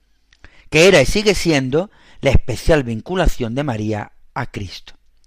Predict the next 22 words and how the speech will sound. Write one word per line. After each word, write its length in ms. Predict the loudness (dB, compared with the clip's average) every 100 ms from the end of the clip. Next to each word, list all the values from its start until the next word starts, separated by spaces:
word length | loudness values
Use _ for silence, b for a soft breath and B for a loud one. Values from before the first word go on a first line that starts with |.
| _ b b b b b
Como 200 | -4 -2
madre 280 | -2 -2 -4
suya, 600 | -4 -2 4 4 4 -4 _ _ _ _ _ _ -16
María 320 | -2 0 2
está 220 | 0 0 0
corporalmente 960 | 0 0 2 2 2 2 -2 0 2
asociada 540 | 2 0 -6 -2 -2 -2
a 60 |
Cristo. 520 | -4 -4 -4 -10 -14 -14 _ _ _
Su 220 | -8 -6
unión 320 | -4 -2 -2
con 220 | -4 -8 -6
Cristo 520 | -4 -4 _ -8 -8 b b b
era 160 | -4 -4
espiritual 800 | -4 -6 -6 -4 2 2 2 -8
y 160 | -10 -10
corporal, 800 | 0 2 2 0 2 4 2 -6 _ _ _ _ _ -10
por 200 | -8 -6
lo 120 | -6
que 80 | -4
la 100 | 0
madre 480 | 2 4 4 0